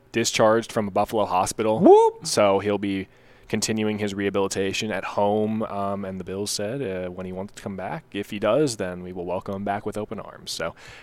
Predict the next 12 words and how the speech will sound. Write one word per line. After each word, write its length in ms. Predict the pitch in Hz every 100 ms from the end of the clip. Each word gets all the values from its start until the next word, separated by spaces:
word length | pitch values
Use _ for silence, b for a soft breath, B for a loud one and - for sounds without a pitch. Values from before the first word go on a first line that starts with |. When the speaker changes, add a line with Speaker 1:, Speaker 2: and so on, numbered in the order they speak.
| -
Speaker 1:
that 160 | 180
was 120 | 185 139
Wednesday's 460 | 139 135 127 123
news. 280 | 127 123 - b b b - -
Um, 400 | 127 131 131 127 - -
I'm 100 | 214
gonna 120 | 254
stick 260 | - 202
with 80 | 175
the 60 | 135
Bills, 260 | 127 120 104
though, 240 | 87